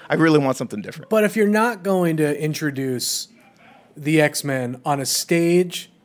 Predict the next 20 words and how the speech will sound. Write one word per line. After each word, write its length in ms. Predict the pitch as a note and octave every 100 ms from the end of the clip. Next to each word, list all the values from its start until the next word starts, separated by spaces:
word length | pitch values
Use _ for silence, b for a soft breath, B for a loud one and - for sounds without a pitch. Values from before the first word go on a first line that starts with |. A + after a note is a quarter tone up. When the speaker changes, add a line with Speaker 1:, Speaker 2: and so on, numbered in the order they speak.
| _ -
Speaker 1:
Mm-hmm. 200 | A2 G#2+
Speaker 2:
with 260 | D#3 C#3 -
the, 200 | D3 C#3
like, 200 | C#3+ C3+
potential 500 | - - F3+ E3+ F3+
eyeballs 460 | D#3 D3+ C#3+ C#3 B2
that 80 | C3
you're 140 | C#3+
gonna 160 | C#3+ C#3
get 420 | C3 B2+ A2+ _ _
from 180 | - C3
Endgame, 500 | C3 B2 A2 F2+ F2 - _
Speaker 1:
Mm-hmm. 220 | A#2+ A#2+ A2+ -
Speaker 2:
then 200 | - C3+
when 180 | C3+ C3
do 60 | B2+
you 100 | B2
do 160 | A#2+
it 160 | A2+ G2+
that 240 | G#2+ G2+